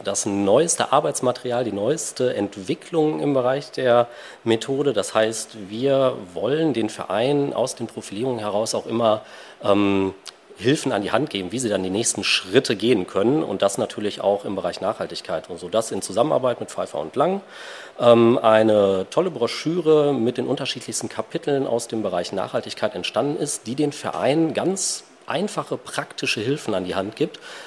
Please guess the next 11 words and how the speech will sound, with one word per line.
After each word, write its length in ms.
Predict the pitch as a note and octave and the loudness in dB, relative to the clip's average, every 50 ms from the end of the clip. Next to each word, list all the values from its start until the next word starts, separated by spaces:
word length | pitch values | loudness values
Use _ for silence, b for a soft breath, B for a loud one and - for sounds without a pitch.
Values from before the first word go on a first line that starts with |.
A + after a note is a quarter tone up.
| B B - | B B -14
wie 240 | F#2+ G2 C#3+ F#3+ F#3 | -8 -6 -4 -4 -4
sie 160 | - - C3 | -6 -6 2
denn 380 | B2+ B2+ B2+ C#3+ C#3+ C#3+ D3 - - - _ | 4 4 4 4 2 0 -2 -4 -10 -12 _
ihre 320 | C3+ E3 F3 D3+ D3+ D3 | -2 -2 0 2 2 2
nächsten 440 | C3+ A#2+ A#2 C3+ F3 - - - C3+ | 2 2 2 0 0 -4 -4 -4 -2
Schritte 520 | - - - - C3 B2 - - B2+ G2+ G2+ | -4 -4 -4 -4 -6 -8 -6 -8 -8 -8 -8
Richtung 340 | A#2 - - A#2 A2 G2+ | -8 -8 -6 -4 -4 -2
Nachhaltigkeit, 960 | F2 F#2 G2 A2+ - - A#2 G#2+ G#2 G#2 - - G#2+ G2+ G2+ G2 G2 - - - | 0 0 0 -2 -4 -8 -10 -8 -8 -10 -6 -4 -2 0 0 -2 -2 -4 -6 -6
äh, 280 | G2 F#2+ F#2+ F2+ F2 | -4 -2 -2 -4 -4
gestalten 420 | F2 F2+ - - E2+ D#2 - E2 D2+ | -4 -6 -4 -2 -2 -4 -4 -8 -12
können. 260 | - - - D2 | -10 -10 -12 -12